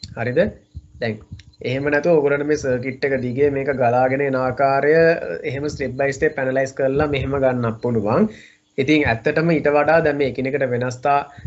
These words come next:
වෙනස් අවස්ථා අටක් එන නිසා ඉතින් අපිට සැරින් සැරේ මේක අටපාරක් මේ සර්කිට් එක මක මක හරි ඇඳ ඇඳ හරි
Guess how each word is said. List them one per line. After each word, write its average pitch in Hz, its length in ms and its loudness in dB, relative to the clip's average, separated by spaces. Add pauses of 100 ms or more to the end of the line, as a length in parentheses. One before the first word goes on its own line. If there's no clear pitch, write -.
වෙනස් 143 320 -2
අවස්ථා 135 440 2
අටක් 151 340 0
එන 143 180 -2
නිසා 147 260 0
ඉතින් 135 240 -4
අපිට 131 240 -6
සැරින් 127 300 -4
සැරේ 139 240 -2
මේක 131 160 0
අටපාරක් 139 560 0
මේ 139 160 -2
සර්කිට් 139 460 -2
එක - 80 -4 (680)
මක 123 140 -4 (120)
මක 127 320 0
හරි 139 240 4
ඇඳ 120 160 0
ඇඳ 135 220 2
හරි 151 120 2